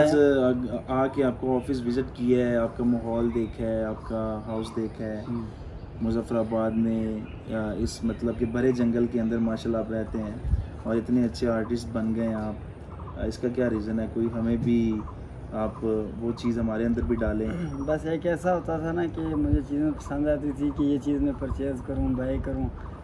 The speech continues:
Speaker 2: नहीं कर सकता था, वो खुद अपने लिए बना लेता था।
Speaker 1: माशाल्लाह,
Speaker 2: अब आपने
Speaker 1: माशाल्लाह।
Speaker 2: मेरा wood carving का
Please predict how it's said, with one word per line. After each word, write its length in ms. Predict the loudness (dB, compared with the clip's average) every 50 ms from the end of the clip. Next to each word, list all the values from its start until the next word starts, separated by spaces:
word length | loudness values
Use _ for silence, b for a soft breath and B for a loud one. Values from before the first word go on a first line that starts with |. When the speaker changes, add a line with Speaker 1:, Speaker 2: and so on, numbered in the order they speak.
| B -12 -4 0
Speaker 2:
नहीं 140 | 0 0 2
कर 160 | 2 0 0
सकता 340 | 0 0 -2 -2 -2 -2 0
था, 100 | 0 0
वो 140 | 0 -2 -2
खुद 160 | -2 -2 0 0
अपने 240 | 0 2 0 0
लिए 240 | 2 2 0 0 -2 0
बना 220 | 0 -2 -2 -2
लेता 280 | -2 -4 -6 -6 -6 -6
था। 160 | -4 -2 0
Speaker 1:
माशाल्लाह, 540 | 0 2 2 0 -2 -4 -6 -6 -4 -2 -2
Speaker 2:
अब 100 | 0 2
आपने 200 | 4 4 4 4
Speaker 1:
माशाल्लाह। 100 | 4 4
Speaker 2:
मेरा 200 | 4 4 4 4 2 2
wood 160 | 2 0 0 2
carving 440 | 4 4 4 4 4 2 2 2
का 100 | 2 2